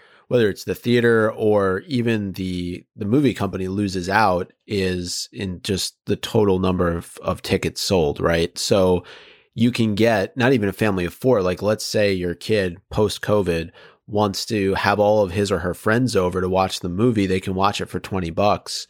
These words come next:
versus going to the theater. And, you know, uh, to, to Pamela's point about, you know, they lose out on hundreds of dollars because how much does a ticket cost? Ticket costs probably, maybe for a kid, it's a little cheaper, but still,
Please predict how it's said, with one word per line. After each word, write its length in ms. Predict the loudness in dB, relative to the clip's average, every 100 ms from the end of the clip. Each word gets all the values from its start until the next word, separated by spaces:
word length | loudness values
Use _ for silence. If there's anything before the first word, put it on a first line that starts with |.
| _ -20 _
versus 840 | 0 0 2 0 0 0 -4 -10 -14 _ 0
going 280 | 2 2
to 100 | 0
the 80 | -2
theater. 540 | -2 2 4 4 2 -2 -8 -20 _ _
And, 380 | -6 -4 -4 -8 -6
you 160 | -4 -2
know, 200 | -4 -8 -18 -20 _ _
uh, 100 | -18 -14
to, 320 | -4 0 0
to 120 | -2 -4
Pamela's 460 | 0 2 2 0
point 380 | -2 -4 -4 -4
about, 520 | -4 -2 0 0 -2 _ _ _ _ _ _ _
you 100 | -8
know, 140 | -8
they 220 | -2 0 2
lose 280 | 2 2
out 220 | 2 4 2
on 120 | 2
hundreds 360 | 0 0 -2
of 60 | 0
dollars 580 | 0 2 0 -6 -12 -10 -6
because 220 | -4 0
how 80 | 2
much 160 | 2
does 100 | 0
a 60 | -4
ticket 280 | -2 -2 -2
cost? 300 | -2 -2 0
Ticket 220 | -2 0
costs 280 | 0 0 0
probably, 680 | -2 0 0 -2 -4 -4 -4
maybe 180 | 0 0
for 140 | 0 -2
a 60 |
kid, 200 | 0 0
it's 140 | 0 -2
a 40 |
little 180 | -2 -2
cheaper, 340 | 0 0 2
but 180 | 0 0
still, 460 | -2 0 2 2